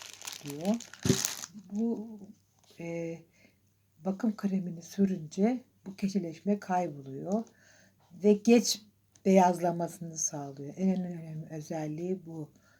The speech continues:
Saçların, e, doğal rengine dönüşmesini sağlıyor. E, bunu nereden alacağız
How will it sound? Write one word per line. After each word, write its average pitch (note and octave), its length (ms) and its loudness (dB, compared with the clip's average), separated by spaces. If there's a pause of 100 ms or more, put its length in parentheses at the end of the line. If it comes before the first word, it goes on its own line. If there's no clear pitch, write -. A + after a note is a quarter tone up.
(140)
Saçların, G3 840 2 (260)
e, E3 400 -6 (100)
doğal F#3+ 420 6
rengine F3+ 640 -2 (220)
dönüşmesini E3+ 580 -10
sağlıyor. C#3 800 -4 (960)
E, D3 360 -14 (640)
bunu A3 200 10
nereden B3 300 8
alacağız F3+ 680 0